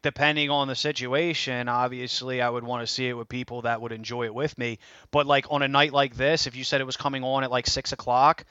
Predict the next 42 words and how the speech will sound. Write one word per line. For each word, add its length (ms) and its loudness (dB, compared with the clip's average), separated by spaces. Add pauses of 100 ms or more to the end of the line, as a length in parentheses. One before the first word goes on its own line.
(440)
more 360 6
than 120 6
anything, 520 2
because 200 0
I 40 4
really 320 0
wanted 240 0
to 80 -4
see 180 -2
that 220 4
show 340 4
and 80 0
I 60 0
really 240 -4
wanna 160 -4
see 120 -6
those 120 -4
bands, 260 -2
I'd 160 2
probably 380 2
pay 240 0
for 240 -6
it 60 -6
tonight 280 0
'cause 140 -2
I 80 2
would 100 -6
treat 240 -2
it 80 -4
like 200 2
if 100 -2
I 80 4
go 240 -4
to 60 -2
the 100 -4
movies 400 -4
to 80 -10
see 220 -2
a 40 0
movie 300 -6
that 180 2
I 160 0